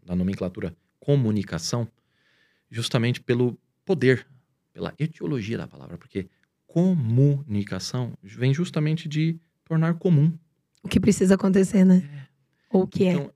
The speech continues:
Speaker 1: a minha mensagem, eu falo, eu tenho uma informação, tá aqui na minha cabecinha. Eu preciso comunicar com a Cláudia. Como que faz? Eu, a minha mensagem, aquilo que tá no minha cachola, no meu conhecimento,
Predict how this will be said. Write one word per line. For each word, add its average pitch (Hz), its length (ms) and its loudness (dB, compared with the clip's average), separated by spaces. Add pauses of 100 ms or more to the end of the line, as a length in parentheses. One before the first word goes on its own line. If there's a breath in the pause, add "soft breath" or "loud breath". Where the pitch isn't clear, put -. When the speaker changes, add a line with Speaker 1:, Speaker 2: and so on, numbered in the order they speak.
(100)
Speaker 1:
a 113 80 -6
minha 156 260 6
mensagem, 127 680 2
eu 92 60 -2
falo, 92 240 -2
eu 98 180 6
tenho 165 200 2
uma 190 120 4
informação, 208 520 0
tá 180 100 -4
aqui 180 160 -4
na 214 80 2
minha 233 120 0
cabecinha. - 500 -6 (1700)
Eu 95 80 -10
preciso 135 500 0 (160)
comunicar 147 880 6 (1500)
com 90 180 0 (280)
a 95 80 -10
Cláudia. 69 400 -4 (600)
Como 117 200 -4
que - 100 -12
faz? 76 340 -4
Eu, 90 240 -2
a 87 140 -2
minha 123 300 4
mensagem, 92 480 2
aquilo 139 240 0
que - 120 -14
tá 95 220 -2
no 90 160 2
minha 107 300 2
cachola, 87 500 -2
no 82 100 0
meu 90 220 2
conhecimento, 95 680 -4